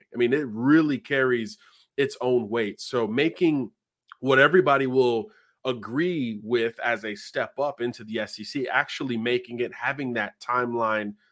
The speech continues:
locked in, it does change things because it, it changes your sell and, and it changes your ceiling. I think if,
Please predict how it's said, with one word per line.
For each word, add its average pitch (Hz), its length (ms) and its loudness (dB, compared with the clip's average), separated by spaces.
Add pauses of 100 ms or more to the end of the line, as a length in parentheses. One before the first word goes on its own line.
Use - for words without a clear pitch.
(180)
locked 113 420 -6
in, 131 460 2 (320)
it 180 180 0
does 180 320 2
change 143 440 -2
things 98 300 -14
because 120 260 -6
it, 135 100 0
it 131 100 -4
changes 147 440 -2
your 127 100 -2
sell 117 420 -6
and, 110 140 -6
and 120 180 -4
it 123 160 -4
changes 156 460 0
your 143 100 -4
ceiling. 131 440 -6 (420)
I 113 100 0
think 113 300 -2
if, 110 160 -6